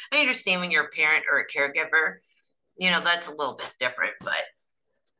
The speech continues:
otherwise, I don't like it. 'Cause your, you know, your advice this week is to, um, you're not gonna listen to me, so I don't even know why I'm saying it, but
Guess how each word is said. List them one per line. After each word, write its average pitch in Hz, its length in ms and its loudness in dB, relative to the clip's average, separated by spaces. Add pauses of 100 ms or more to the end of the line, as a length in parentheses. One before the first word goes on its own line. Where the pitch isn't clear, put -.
(320)
otherwise, 139 960 -2 (760)
I - 40 -20
don't - 60 -20 (220)
like 123 160 -10 (140)
it. - 80 -2 (1600)
'Cause 196 160 -4
your, 208 240 0 (100)
you 196 160 -2
know, 185 140 2
your 180 240 2
advice 180 380 0
this - 160 -6
week 165 240 -6
is - 340 -6 (520)
to, 156 520 -2
um, 135 500 4
you're 202 160 -4
not 208 160 0
gonna 123 200 -2
listen 120 280 -4
to 117 100 -12
me, 104 120 -8
so 135 120 -2
I 135 60 6
don't 147 80 2
even 120 140 -6
know 113 100 -2
why 92 100 0
I'm 87 80 -10
saying 131 340 0
it, - 140 -4
but 120 200 -4